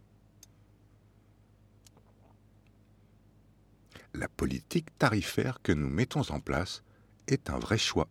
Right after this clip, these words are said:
assumé par la majorité départementale. Favoriser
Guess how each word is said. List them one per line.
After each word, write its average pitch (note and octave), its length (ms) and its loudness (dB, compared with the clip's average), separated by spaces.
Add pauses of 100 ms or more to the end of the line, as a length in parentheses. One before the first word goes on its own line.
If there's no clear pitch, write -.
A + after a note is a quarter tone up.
assumé G2+ 560 0 (560)
par D2+ 140 8
la C#2 140 2
majorité D2+ 560 2
départementale. A#1+ 960 -6 (1500)
Favoriser D2+ 840 0